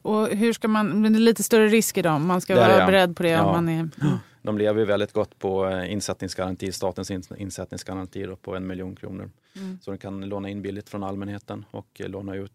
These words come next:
Speaker 2: till väldigt höga räntor.
Speaker 1: Mm. Det är
Speaker 2: Så
Speaker 1: ju
Speaker 2: det
Speaker 1: svår-, precis, det här med räntorna hänger ju, eh, alltså det, allting hänger ju ihop. Vi, det har ju hänt mycket på,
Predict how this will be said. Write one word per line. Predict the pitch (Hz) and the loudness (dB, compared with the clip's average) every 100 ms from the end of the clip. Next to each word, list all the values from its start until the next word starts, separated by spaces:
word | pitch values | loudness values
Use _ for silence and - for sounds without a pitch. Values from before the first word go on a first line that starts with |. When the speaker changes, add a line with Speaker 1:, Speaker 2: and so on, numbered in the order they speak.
| _ | _
Speaker 2:
till | - 95 95 | -14 -12 -10
väldigt | 95 98 104 | -10 -10 -10
höga | 104 98 | -10 -8
räntor. | 98 - - 113 _ _ - | -10 -12 -18 -20 _ _ -14
Speaker 1:
Mm. | 208 190 185 _ _ _ _ _ _ _ _ | -10 -10 -12 _ _ _ _ _ _ _ _
Det | 190 220 | -12 -8
är | 240 | -6
Speaker 2:
Så | |
Speaker 1:
ju | 247 | -6
Speaker 2:
det | |
Speaker 1:
svår-, | 254 226 - | -8 -8 -6
precis, | 233 233 | -8 -6
det | 233 | -4
här | 233 | -2
med | 233 233 | -2 -2
räntorna | 233 220 240 240 | -2 -4 -4 -4
hänger | 214 226 226 220 | -4 -4 -4 -4
ju, | 208 196 185 - _ _ _ _ _ _ _ 185 | -4 -8 -10 -18 _ _ _ _ _ _ _ -10
eh, | 185 180 180 185 - - | -6 -4 -6 -6 -8 -8
alltså | - | -8
det, | 196 208 208 220 | -6 -4 -4 -4
allting | - 220 220 202 | -4 -4 -2 -2
hänger | 214 202 | 0 0
ju | 208 | 0
ihop. | 226 202 | -2 -2
Vi, | 208 | -2
det | 220 | 0
har | 220 | 0
ju | 226 | 2
hänt | 269 262 247 | 2 2 2
mycket | 226 - 185 | -2 -4 -10
på, | 190 180 175 | -4 -2 -2